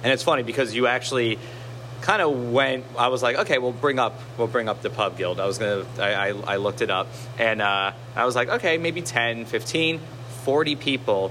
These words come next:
I don't expect you to list everybody's <laughs> name, but are there people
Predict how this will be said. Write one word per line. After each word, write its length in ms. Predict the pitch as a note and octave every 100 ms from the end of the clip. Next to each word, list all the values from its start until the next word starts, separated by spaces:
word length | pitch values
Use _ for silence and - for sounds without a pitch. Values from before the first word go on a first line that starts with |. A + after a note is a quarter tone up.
| A#2+
I 60 | A2+
don't 180 | B2 B2
expect 320 | B2 C3+ C#3
you 20 |
to 40 | C3+
list 280 | C3 B2+ -
everybody's 580 | C3+ D#3 D#3+ E3 D3+ D3
<laughs> 120 | E3+
name, 300 | D#3+ B2+ A#2 A#2+ - - -
but 200 | C#3 C3
are 100 | C3
there 140 | C#3
people 720 | C#3+ D3 C3 D3 C#3 C3 B2+